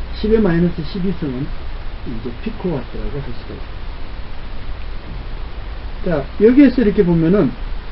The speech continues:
이제 음압 레벨이라고 그래가지고 사운드 프레셔 레벨이라고 이제 할 수 있는데, 에스피엘이라고 그래요. 이거는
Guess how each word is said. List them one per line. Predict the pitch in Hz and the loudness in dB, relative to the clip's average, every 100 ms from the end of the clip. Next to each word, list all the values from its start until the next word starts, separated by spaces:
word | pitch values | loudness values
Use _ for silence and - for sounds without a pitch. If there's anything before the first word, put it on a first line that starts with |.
| - | -4
이제 | 143 151 143 139 - | 0 6 6 6 4
음압 | 262 269 294 254 | 8 10 12 10
레벨이라고 | 185 190 220 208 170 | 10 8 8 8 8
그래가지고 | 143 131 123 131 160 - - - | 6 4 0 -2 -2 -4 -8 -6
사운드 | 180 175 226 214 - | 0 4 4 2 0
프레셔 | 180 180 - 180 | 0 0 2 2
레벨이라고 | 151 135 143 151 143 127 139 | 4 4 4 4 2 2 2
이제 | 117 | 2
할 | 127 143 | -2 -4
수 | 131 | -4
있는데, | 113 - 131 | -2 -2 -4
에스피엘이라고 | - - 208 190 143 120 117 | -6 -4 2 4 2 -2 -4
그래요. | 117 175 - - - - - - | -4 -4 -4 -6 -6 -8 -6 2
이거는 | 170 196 208 | 6 6 6